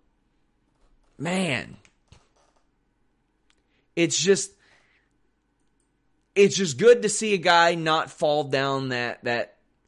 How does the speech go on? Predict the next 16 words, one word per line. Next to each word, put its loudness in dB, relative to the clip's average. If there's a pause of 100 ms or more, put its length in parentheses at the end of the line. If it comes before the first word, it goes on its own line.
(220)
treacherous -2
trail -2 (360)
in -6
which -4
you -10
can't -8
climb -4
yourself -6
out -2
of. -8 (600)
And -6
Kevin 0
Lee -4
did. -6
Kevin 0
Lee -4